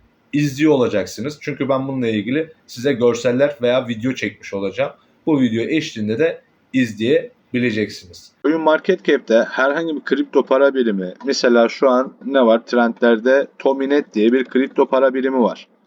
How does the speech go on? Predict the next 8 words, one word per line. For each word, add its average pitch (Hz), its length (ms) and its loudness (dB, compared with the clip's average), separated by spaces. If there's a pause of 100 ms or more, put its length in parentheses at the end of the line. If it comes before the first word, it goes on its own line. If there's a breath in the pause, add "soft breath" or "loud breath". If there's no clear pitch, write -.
(320)
Tominet'e 160 500 0
giriyoruz. 147 580 2 (540)
Tominet'e 170 460 0
girdikten 165 500 0
sonra 151 320 0
öncelikle 147 540 2
zaten 147 360 2
siz 151 320 -2